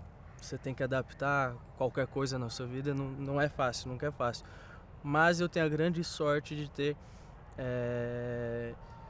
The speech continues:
vários jogadores no clube que, que já jogaram comigo na seleção, que eu conheço muito bem. Alisson, Fabinho, Firmino, enfim. São grandes amigos, grandes jogadores que eu tenho certeza que vão,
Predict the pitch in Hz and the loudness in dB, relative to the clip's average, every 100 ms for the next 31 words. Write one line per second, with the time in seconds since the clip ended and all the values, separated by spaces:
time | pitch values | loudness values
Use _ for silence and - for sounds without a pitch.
0 | - 135 135 147 139 147 143 139 143 135 | -10 4 6 6 4 4 4 4 2 2
1 | 151 151 147 151 170 170 185 175 131 127 | -2 -2 0 0 0 -4 -4 -4 -4 -8
2 | - - - - 139 147 147 143 143 143 | -12 -14 -14 -4 4 6 6 6 8 6
3 | 131 135 147 143 135 - 135 127 - 143 | 4 2 2 4 2 0 0 0 0 0
4 | 131 117 - - - 120 120 143 139 - | 0 -2 -10 -12 -4 -2 0 0 0 0
5 | 135 139 131 139 135 127 - - - 143 | -2 -2 -2 -2 -2 -4 -12 -16 0 6
6 | 147 147 - 135 127 - 127 123 143 147 | 6 6 4 0 -2 -2 -2 0 2 4
7 | 143 135 123 - - - - - 139 131 | 4 2 -2 -6 -14 -14 -14 -4 0 2
8 | 131 151 151 143 131 120 - - 131 127 | 4 6 4 4 0 -2 -8 -8 -8 -6
9 | - 117 110 - - - - - 147 139 | -6 -6 -6 -12 -14 -14 -10 0 2 4
10 | 147 175 170 156 151 165 196 185 139 147 | 6 6 8 6 6 6 4 2 2 4
11 | 156 147 147 135 147 160 - 143 131 139 | 4 2 2 4 4 4 0 -2 -2 -2
12 | 143 - 135 - 143 139 143 135 135 | 0 0 -2 0 -2 -2 -2 0 0